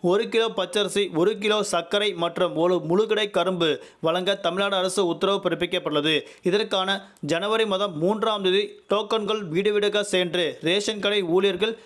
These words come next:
அவரவர் வீடுகளுக்கு சென்று கொடுக்கப்பட்டதாக அறிவிக்கப்பட்டாங்க. அதே போன்று, பொங்கல் பண்டிகை வரக்கூடிய ஜனவரி மாதம் பதினான்காம் தேதி கொண்டாடப்பட உள்ளது. ஜனவரி மாதம் பதிமூணாம் தேதி வரை ரேஷன் அட்டைதாரர்கள் ரேஷன் கடைகளுக்கு சென்று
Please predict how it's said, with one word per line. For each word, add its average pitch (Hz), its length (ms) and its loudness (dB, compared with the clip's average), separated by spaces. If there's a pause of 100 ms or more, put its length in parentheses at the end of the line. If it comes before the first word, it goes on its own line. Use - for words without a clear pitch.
(380)
அவரவர் 180 340 0
வீடுகளுக்கு 202 520 2
சென்று 196 380 0
கொடுக்கப்பட்டதாக 175 680 0
அறிவிக்கப்பட்டாங்க. 156 840 0 (300)
அதே 175 300 0
போன்று, 160 560 -2 (100)
பொங்கல் 202 460 0
பண்டிகை 165 540 -2
வரக்கூடிய 190 440 0
ஜனவரி 185 440 0
மாதம் 185 380 -4
பதினான்காம் 190 520 0
தேதி 175 200 0
கொண்டாடப்பட 165 500 -2
உள்ளது. 151 500 0 (140)
ஜனவரி 202 500 0
மாதம் 190 480 -4
பதிமூணாம் 208 520 0
தேதி 180 220 0
வரை 156 280 0 (180)
ரேஷன் 185 500 -2
அட்டைதாரர்கள் 165 640 -2 (120)
ரேஷன் 208 400 -2
கடைகளுக்கு 185 400 0
சென்று 165 540 -2